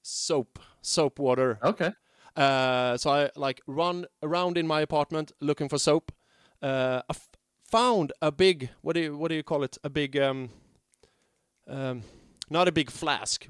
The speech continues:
Speaker 1: but a big, like, you know, where you put gas in, like a big, um,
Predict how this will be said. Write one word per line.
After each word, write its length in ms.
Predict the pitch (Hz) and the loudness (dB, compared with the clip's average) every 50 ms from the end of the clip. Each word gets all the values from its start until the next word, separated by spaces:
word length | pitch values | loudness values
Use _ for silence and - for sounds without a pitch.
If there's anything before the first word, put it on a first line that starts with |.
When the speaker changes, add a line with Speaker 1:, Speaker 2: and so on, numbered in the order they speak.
| 135 - | -12 -6
Speaker 1:
but 160 | - 143 139 | -4 -4 -2
a 100 | 139 135 | -2 -4
big, 260 | 127 147 143 131 123 | -4 -4 -6 -4 -4
like, 400 | 131 131 127 123 123 123 - - - | -2 -2 0 0 -2 -4 -6 -14 -20
you 180 | - - 135 135 | -14 -10 -6 -4
know, 240 | 135 127 120 120 - | -2 0 -2 -2 0
where 140 | - 127 131 | 0 2 2
you 100 | 131 127 | 2 0
put 260 | 120 - 143 123 117 | -2 -4 -6 -6 -4
gas 340 | - 156 147 165 175 170 - | 0 0 2 2 0 0 -4
in, 200 | 180 170 165 151 - _ - | -6 -8 -8 -10 -12 _ -10
like 140 | 135 135 | -10 -10
a 60 | - 131 | -8 -6
big, 240 | 127 135 120 120 | -6 -6 -4 -2
um, 320 | 127 123 123 123 120 117 | -2 -2 -2 -2 -4 -6